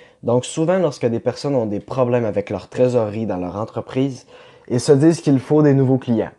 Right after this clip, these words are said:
Il faut des nouveaux clients parce que les anciens, ils reviennent pas assez, donc il faut des nouveaux clients. Mais justement, et peut-être là le problème, c'est qu'on se concentre trop sur les nouveaux clients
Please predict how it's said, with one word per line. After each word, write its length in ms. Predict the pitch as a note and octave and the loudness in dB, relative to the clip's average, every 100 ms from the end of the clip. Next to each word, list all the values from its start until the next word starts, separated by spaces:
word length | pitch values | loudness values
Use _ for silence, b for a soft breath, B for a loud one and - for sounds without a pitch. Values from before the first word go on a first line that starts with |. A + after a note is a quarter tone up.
| - | -16
Il 100 | F#2+ | -10
faut 180 | - B2+ | -2 0
des 120 | B2+ | 2
nouveaux 240 | A#2+ A2+ | 2 0
clients 480 | A2 G#2+ A2+ B2 C#3 | -4 -4 -2 0 0
parce 160 | B2+ G2+ | -2 -6
que 100 | - | -2
les 300 | G#2+ G#2+ G#2+ | 0 0 -2
anciens, 540 | G#2 - A2+ A2+ A#2+ | -4 -4 -4 -2 0
ils 180 | A#2+ B2 | 0 0
reviennent 300 | A2 G#2+ G#2 | 0 -4 -4
pas 160 | - F#2+ | -4 -6
assez, 360 | G2 - A#2+ | -4 -2 0
donc 220 | C3 F#2+ - | 2 0 -4
il 40 | |
faut 120 | - | -4
des 100 | A#2+ | -2
nouveaux 220 | A2+ G#2 | -2 -4
clients. 260 | F#2+ F#2 E2 - B B B B B B | -8 -10 -10 -14 B B B B B B
Mais 120 | A#2 | -2
justement, 420 | A#2 - D3+ D#3+ | -2 -2 0 4
et 80 | E3+ | 2
peut-être 340 | - C3+ C3+ | 4 2 2
là 220 | A#2 C3 D3+ | 0 2 2
le 80 | |
problème, 460 | - G#2+ G2 G#2 G2 | 2 -2 0 -2 -4
c'est 160 | - G#2+ | -8 -8
qu'on 180 | A2+ A2+ | -6 -6
se 120 | A2+ | -6
concentre 480 | - B2+ - B2 B2 | -2 -2 0 -4 -4
trop 200 | - D#3 | -6 -4
sur 180 | D3+ | -2
les 80 | B2 | -2
nouveaux 240 | B2 A#2 B2 | -2 -4 -6
clients 320 | - A2 | -4 -6